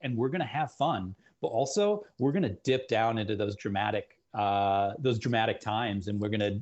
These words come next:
we're gonna send our character into those emotional moments." And so I think by starting out the book with that, uh, sort of, sort of gives a good guideline as to what we do. We're gonna start out with a fun little girl and some weird, you know,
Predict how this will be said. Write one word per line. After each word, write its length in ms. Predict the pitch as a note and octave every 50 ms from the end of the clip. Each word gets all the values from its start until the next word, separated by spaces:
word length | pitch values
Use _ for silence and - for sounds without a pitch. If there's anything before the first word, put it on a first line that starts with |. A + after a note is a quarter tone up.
| - _ _ -
we're 120 | - A#2+ A#2
gonna 240 | A#2+ A2+ A2+ A#2 -
send 340 | - - - A#2+ A#2+ B2+ C#3+
our 140 | C3 C#3 C3+
character 600 | - - G#2+ B2+ F3 G3 - - A2+ A2 G#2+ G#2+
into 280 | A2+ A2+ A#2 - A#2
those 260 | A2 A2+ A2 A2 G#2
emotional 440 | A#2 G#2+ G#2 G2+ G#2+ G#2 - A#2 G#2
moments." 440 | G2+ G#2 A2+ B2+ A#2+ G2 F#2+ - - - - - _ -
And 120 | C3+ -
so 80 | - C#3
I 80 | C3+
think 220 | C3+ - D#3+ D#3 -
by 100 | A#2+ A#2
starting 340 | A2+ - D3 C3 B2+ A#2+ G#2+
out 220 | G#2 G#2+ G#2+ -
the 60 | A2+
book 320 | - - A2+ A#2 - - D#3
with 140 | D#3 - -
that, 300 | F3+ - F#3 F#3 F3+ - - _ _ _ _ -
uh, 180 | C3+ A#2+ A#2+ A#2+
sort 180 | - - D#3+
of, 320 | C#3+ C3 C3+ E3+ F3+ F#3+ D#3+
sort 160 | - F#3+ D#3+
of 80 | C3 G#2
gives 200 | C#3+ C#3+ B2+ C#3+
a 40 |
good 300 | A#2+ G#2 - C3+ B2+ A2
guideline 480 | A#2+ A2 G#2+ A2+ A#2 A#2 G#2 G2+ G2+ G2
as 140 | G#2 G2 -
to 200 | - - - A2+
what 220 | A2 G#2 - -
we 120 | A#2 G2+ G2+
do. 340 | G#2+ A2 G2+ F#2 G#2+ A#2 - - - - _ -
We're 100 | B2 G#2+
gonna 140 | A2+ G#2+
start 260 | - - B2 A2 A2+ A#2
out 140 | A2 A2+
with 160 | - G#2 F#2 -
a 200 | G#2 A2 - -
fun 280 | - - - A#2 A#2
little 240 | A#2+ A#2 A2 G#2 A2
girl 600 | G#2+ C#3 D3 D#3+ D#3+ D#3 D#3 D3+ C#3+ D3 - - -
and 240 | C3+ A#2 A2 A2 -
some 360 | - A2+ A2 A2 A2 G#2+ A2
weird, 500 | A2+ A2+ A2 A2+ A2+ A2+ A2+ A2 A2 - -
you 100 | B2+ A#2
know, 360 | A2 G#2 G#2 G#2 G#2 G2+ -